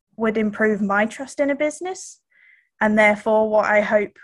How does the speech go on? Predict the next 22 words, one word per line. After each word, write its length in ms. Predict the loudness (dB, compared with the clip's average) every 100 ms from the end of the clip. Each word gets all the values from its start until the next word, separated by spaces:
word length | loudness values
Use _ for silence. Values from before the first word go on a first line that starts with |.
| _ -12
would 160 | -6
improve 340 | -6 -2 -4 -2
Google's 320 | -2 -2 -4
trust 280 | -4 -4 -4
in 60 |
my 100 | -4
business." 560 | -4 -8 -4 -6 -6 -20 _ _ _ _ -4
Um, 400 | 0 0 -4 -8 -6
and 80 |
we 60 | -2
kind 160 | 0 0
of 60 |
have 120 | 0
to 80 | -2
do 80 | -2
it 80 | 0
that 180 | 0 0
way. 140 | -2
But 280 | -2 -4 -6 _
to 120 | -6
be 100 | -2
honest, 420 | 0 0 -4 -12